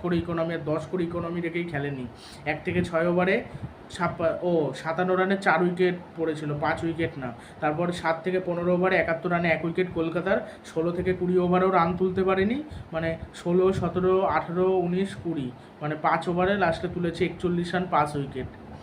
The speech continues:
মানে উইকেটও পড়েছে, আবার রানও তুলতে পারেনি। কেকেআরের ব্যাটিং ভালো, কিন্তু মাঝে মাঝে এমন পারফরমেন্স করে, মুম্বাইয়ের বিরুদ্ধে এমন পারফরমেন্স করে দেয়, কিছু just বলার নেই, খারাপ খেলে দেয় খুবই। এইবার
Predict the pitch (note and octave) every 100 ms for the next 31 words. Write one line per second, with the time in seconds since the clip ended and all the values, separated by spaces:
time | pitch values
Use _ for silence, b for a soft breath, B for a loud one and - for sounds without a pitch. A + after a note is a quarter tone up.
0 | - D3+ D#3 D#3 E3 F3+ F#3+ F#3 F#3 F#3
1 | G3+ F3 D3 D#3 D3+ C#3+ C#3+ C3+ C3+ C#3+
2 | C#3+ - D#3 C3+ C#3 D3 C#3 B2+ A#2 B
3 | B D#3+ D3+ F3+ F3 E3+ D#3 F3+ F3+ F3
4 | E3 E3 E3 D3 D#3+ E3+ D#3+ D3 E3+ F3
5 | D#3+ E3+ E3 F3 F3 F3+ D#3+ D#3 E3 E3
6 | D#3+ E3 - D#3 D#3+ E3+ E3+ D3+ E3 D#3+
7 | E3 - E3 D#3+ D3 D3 D3+ D3+ D3+ B2+
8 | C3+ C3+ C3 B2+ B B - E3+ E3+ E3+
9 | E3 D3 C#3+ C3+ C#3 B2 A#2+ - - -
10 | - - - - - - - - - _
11 | _ _ _ - A#2 D#3+ F3 F#3+